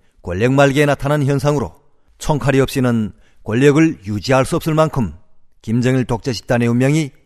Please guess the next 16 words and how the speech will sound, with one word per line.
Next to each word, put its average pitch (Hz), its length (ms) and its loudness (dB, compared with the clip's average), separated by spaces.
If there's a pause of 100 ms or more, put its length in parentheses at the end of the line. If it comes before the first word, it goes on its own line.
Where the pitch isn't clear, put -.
(120)
다하고 120 440 2
있다는 147 260 0
것을 170 240 0
말해주고 95 500 -4
있습니다. 87 460 -8 (1200)
김정일 127 400 2
독재 147 260 -2
집단은 120 440 0 (400)
수령 143 400 0
절대주의를 131 680 0
정당화하기 120 580 -2
위하여 117 340 0 (380)
전체주의와 147 680 2
봉건주의를 139 640 0
결합시켰으며 123 840 -6 (500)
여기에 113 440 -2